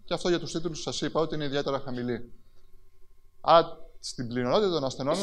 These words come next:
όταν εκτελούνται με βάση τις διεθνώς αποδεκτές οδηγίες, θα ανιχνεύσουμε αντισώματα.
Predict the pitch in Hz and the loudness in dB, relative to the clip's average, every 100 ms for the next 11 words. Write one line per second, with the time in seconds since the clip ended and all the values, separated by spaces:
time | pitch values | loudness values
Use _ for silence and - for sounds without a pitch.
0 | 165 156 170 165 139 131 - 147 165 139 | -2 0 0 0 -4 -6 -4 -2 -2 4
1 | 156 165 131 110 120 156 185 143 127 113 | 4 4 -2 -4 -4 -4 -4 -4 -4 -4
2 | 147 139 117 107 104 135 185 - - - | -4 -4 -4 -6 -4 -4 -4 -8 -14 -20
3 | - - 135 127 165 180 175 127 107 101 | -20 -6 -4 -4 0 0 0 -2 -4 -4
4 | 113 113 113 196 | -2 -2 -2 -4